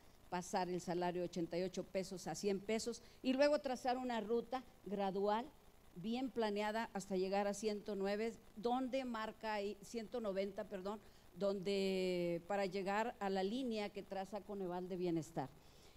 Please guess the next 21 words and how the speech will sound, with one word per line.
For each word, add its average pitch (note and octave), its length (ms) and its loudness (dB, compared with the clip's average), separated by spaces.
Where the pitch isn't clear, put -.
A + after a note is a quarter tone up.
Eh, A3 560 8
necesitamos B3 920 0
evaluar A3 440 4
los A#3+ 160 -2
programas G#3 440 -2
sociales, D#3+ 640 -6
necesitamos, A3+ 1040 -4
eh, F#3+ 240 0
hay A3 140 4
muchos C4 360 0
programas, G#3+ 720 -4
hay G3+ 180 0
muchos C4+ 720 -2
miles C4+ 420 -2
y A3 60 -6
millones G#3+ 520 -4
de, G3 120 -6
de, F3 300 -6
de F3+ 120 -4
pesos A3+ 500 -2
ahí G3 360 -2